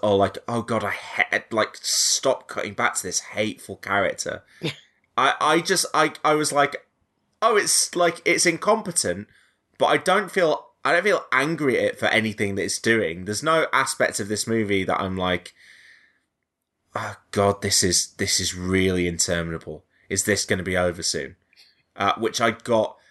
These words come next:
Speaker 1: constantly through Suicide Squad. And I don't think there's, a, for me, there's nothing in this movie as bad as Jared Leto's Joker.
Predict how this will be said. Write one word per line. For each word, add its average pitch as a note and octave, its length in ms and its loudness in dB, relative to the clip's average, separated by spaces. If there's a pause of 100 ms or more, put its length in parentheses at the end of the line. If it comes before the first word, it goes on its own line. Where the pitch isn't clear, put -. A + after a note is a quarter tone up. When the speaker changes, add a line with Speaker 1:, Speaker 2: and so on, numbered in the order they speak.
(320)
Speaker 1:
constantly A2+ 720 0
through F2+ 180 -6
Suicide E2+ 480 -4
Squad. E2+ 260 -4
And F#2+ 80 -6
I G#2 60 0
don't B2+ 160 2
think C3 140 -4
there's, G#2+ 140 -2
a, - 280 0
for - 160 -2
me, B2+ 240 2
there's F#2 180 -4
nothing G2+ 320 -2
in F2 60 -6
this F2 180 -4
movie F2 220 -2
as E2+ 80 -2
bad E2 240 -2
as E2 140 -6
Jared E2+ 240 0
Leto's E2 340 -8
Joker. E2 400 -4